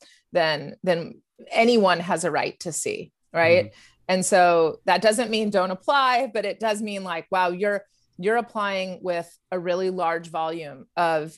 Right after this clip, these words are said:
Speaker 1: incredibly, like, technically talented people. Um, and so, you know, first of all, I would say, especially for,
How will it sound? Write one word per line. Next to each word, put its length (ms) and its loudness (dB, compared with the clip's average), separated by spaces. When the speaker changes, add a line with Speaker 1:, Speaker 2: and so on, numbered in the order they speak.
Speaker 1:
incredibly, 960 0
like, 280 -2
technically 600 -6
talented 680 -8
people. 500 -10
Um, 360 2
and 120 0
so, 200 2
you 100 -2
know, 80 4
first 320 0
of 60 2
all, 120 6
I 100 4
would 200 -4
say, 300 -2
especially 640 -6
for, 480 -4